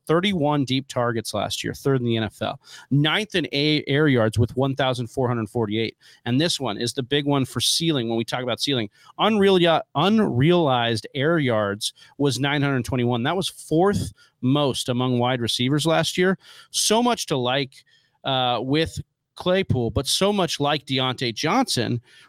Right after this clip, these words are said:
Are we buying a better year out of Ben? If so, Claypool is the one to buy a lot of because Claypool is the furthest down on the A D P. He's the most upside as far as a physical specimen. Um, and he gets down the field the most out of these guys and has a better catch rate than Deontay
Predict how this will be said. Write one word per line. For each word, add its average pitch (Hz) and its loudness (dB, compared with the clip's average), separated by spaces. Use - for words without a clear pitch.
Are 151 2
we 156 2
buying 151 0
a 147 0
better 143 0
year 131 0
out 127 2
of 107 -6
Ben? 139 0
If 165 0
so, 190 2
Claypool 170 2
is 120 2
the 127 0
one 127 2
to 120 -4
buy 113 -2
a 113 -4
lot 113 0
of 95 -6
because 131 -4
Claypool 156 -2
is 123 -6
the 123 -10
furthest 202 -4
down 147 2
on 135 2
the 117 0
A 127 2
D 131 2
P. 110 0
He's 151 -2
the 139 -2
most 156 0
upside 160 -2
as 131 -4
far 147 2
as 127 0
a 117 0
physical 123 -4
specimen. 117 0
Um, 123 -2
and 156 0
he 147 -2
gets 156 -4
down 160 0
the 143 -4
field 208 -2
the 151 0
most 110 -2
out 107 0
of 101 -4
these 101 -4
guys 123 -2
and 139 0
has 139 0
a 135 -2
better 139 -2
catch 160 -4
rate 190 0
than 175 0
Deontay 117 -2